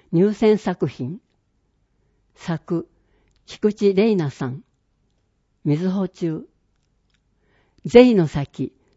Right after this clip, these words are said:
そこには誰かのありがとう。防災行政無線放送、二十四時間以内を確認できます。電話、零一二零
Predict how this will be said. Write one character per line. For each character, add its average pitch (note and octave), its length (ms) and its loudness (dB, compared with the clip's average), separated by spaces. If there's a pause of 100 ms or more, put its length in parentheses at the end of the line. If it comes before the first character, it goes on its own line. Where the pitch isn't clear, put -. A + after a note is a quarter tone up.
そ - 200 -4
こ A#3 120 2
に A3+ 160 4
は D#3 140 0
誰 G#3+ 300 0
か D#3 160 -4
の C3+ 200 -6 (200)
あ D3 100 -4
り D#3+ 120 0
が F3+ 160 2
と B2+ 380 -6
う。 - 80 -20 (2250)
防 A3 220 4
災 G#3+ 260 0
行 G3 200 2
政 G3+ 360 0
無 F#3 80 0
線 G#3 260 2
放 F3+ 280 -2
送、 C3 340 -8 (400)
二 A3+ 160 2
十 G3+ 240 0
四 C#3+ 140 0
時 G3+ 120 -8
間 A3 220 0
以 A3 60 0
内 G3+ 220 0
を F#3+ 100 0
確 E3 260 -8
認 D3 240 0
で C3+ 120 -6
き C#3+ 120 -8
ま C3 160 -4
す。 - 220 -20 (1700)
電 F3 280 2
話、 F3 240 -6 (520)
零 G3+ 280 2
一 A3 240 -2
二 D#3 280 4
零 C#3 300 -6